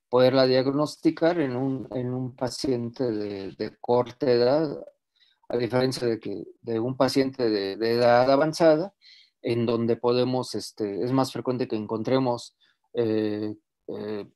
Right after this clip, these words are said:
enfermedades de tipo proliferativo o crecimientos anormales, como son las, las neoplasias, un poquito como vemos en este caso de abajo a, a la derecha, ¿verdad? Y que, bueno, pues es un caso extremo, pero algo así, eh, sería difícil de po-, de llegarlo a observar en un paciente muy,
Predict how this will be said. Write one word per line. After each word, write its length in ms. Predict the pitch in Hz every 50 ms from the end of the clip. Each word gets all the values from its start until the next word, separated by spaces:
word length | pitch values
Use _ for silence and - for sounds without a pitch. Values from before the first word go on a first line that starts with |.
| _ _ _ _ _
enfermedades 420 | - 131 117 113 123 127 139 135
de 60 | 123 110
tipo 240 | - 139 139 120
proliferativo 840 | - - 110 110 107 107 - 127 113 101 - - 127 123 123 127 151 139
o 60 | 113
crecimientos 580 | - 104 101 - - 107 107 117 117 135 110
anormales, 480 | 120 113 113 120 135 139 135 135 151 156
como 160 | - 113 104
son 180 | 107 - 120 120
las, 220 | 117 104 - - _ - - - - _ -
las 160 | 123 117 107
neoplasias, 800 | 127 127 127 - 143 139 131 127 131 - 160 - - - - _ _ -
un 100 | - 120
poquito 260 | 123 113 123 107 -
como 200 | - 113 107 107
vemos 320 | 110 113 113 - 95 -
en 100 | - 104
este 440 | 113 107 - - 110 98 98 104 - - - _ _ _
caso 320 | - 120 117 117 - 120
de 120 | 110 101 101
abajo 500 | 104 107 110 110 104 - - 113 98 95
a, 340 | 95 85 76 98 98 95 - 90 85 - _ - - 101 - - - -
a 100 | 107 113
la 120 | 113 110 110
derecha, 460 | 110 117 131 139 139 - - 110 98
¿verdad? 340 | 95 101 101 113 123 - - _ _ - - _ _ _ -
Y 160 | - 110 104
que, 160 | - - 107
bueno, 220 | 110 147 175 156
pues 100 | 127 -
es 100 | 123 -
un 120 | - 127 123
caso 360 | - - 127 - - 127 117
extremo, 460 | 120 117 - - 175 175 165 185 196
pero 240 | - 123 107 110 - _ _ - - - _ - -
algo 300 | 127 135 139 139 131 135
así, 280 | 156 160 - 185 180 185
eh, 120 | 156 127
sería 240 | - - 123 127 135
difícil 280 | 135 135 117 113 127
de 100 | 113 101
po-, 180 | - - 107 104
de 220 | - - 113 107 104
llegarlo 220 | 123 120 123 127
a 20 | 127
observar 300 | - - - 110 120 131
en 80 | 120
un 100 | 117 117
paciente 360 | - 113 104 - 110 107 113
muy, 220 | 107 110 104 98